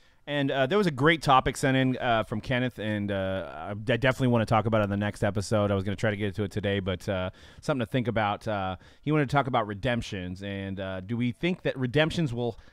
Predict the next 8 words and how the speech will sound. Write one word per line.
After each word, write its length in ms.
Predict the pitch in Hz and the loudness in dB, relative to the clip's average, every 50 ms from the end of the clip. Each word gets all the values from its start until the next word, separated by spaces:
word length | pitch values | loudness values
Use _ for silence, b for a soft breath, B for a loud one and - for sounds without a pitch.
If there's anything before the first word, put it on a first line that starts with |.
| b b | b b
help 240 | b - 214 233 - | b 2 2 2 2
or 80 | 185 147 | 0 -2
hurt 340 | - - 196 202 190 - - | 0 2 2 2 2 0 -4
the 140 | 147 131 | -6 -6
hobby 400 | 117 - - 151 151 156 156 135 | -4 -2 0 2 2 2 2 0
in 200 | 120 110 113 113 | -2 -2 -2 -2
long 360 | 123 143 147 147 143 143 139 120 | 0 2 2 2 2 0 -2 -4
term? 480 | - - 151 147 143 135 135 131 127 | -4 -2 -2 0 0 0 0 -2 -2